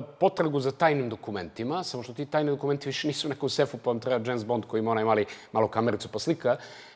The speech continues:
nego se tim dokumentima pristupa kroz hakovanje mog mobilnog telefona ili vašeg laptopa ili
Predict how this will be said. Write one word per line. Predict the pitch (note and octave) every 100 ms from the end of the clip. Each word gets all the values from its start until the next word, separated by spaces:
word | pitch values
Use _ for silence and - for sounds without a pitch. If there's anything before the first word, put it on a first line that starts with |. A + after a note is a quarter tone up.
| -
nego | A#2+ A#2+ B2+
se | C3
tim | A#2 F#3+
dokumentima | D3+ D#3 D#3+ D#3 C#3+ B2
pristupa | C#3+ C3+ C3+ B2
kroz | A#2+ C3+ -
hakovanje | C#3+ - C3 A#2+ A#2
mog | A2+ G2
mobilnog | A2 G#2 G2
telefona | A2+ - D3 C#3+ F2+
ili | D#2+ D#2+
vašeg | D#2+ G2+ - G2
laptopa | G#2 A#2 - A#2+ G2+
ili | E2 E2